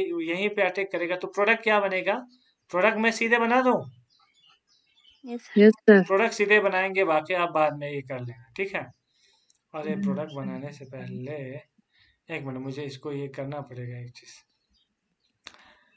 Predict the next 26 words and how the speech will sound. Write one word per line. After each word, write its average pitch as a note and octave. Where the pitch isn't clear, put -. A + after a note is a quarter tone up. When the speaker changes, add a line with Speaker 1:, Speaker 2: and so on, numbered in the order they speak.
Speaker 1:
एक F#3+
इसको -
करेंगे, C#3+
क्योंकि D3+
ये D#3
थोड़ा C#3
सा D3
लंबा C#3+
प्रोडक्ट B2+
बन B2
रहा A#2+
है। A#2+
ये D#3
यहाँ D3+
से D#3
यहाँ D3+
निकल C#3
जाएगा B2
ना, D#3+
तो A#3+
ओ F3
पे F#3
कौन G3
से F#3+
चार्ज F#3
आएगा? F3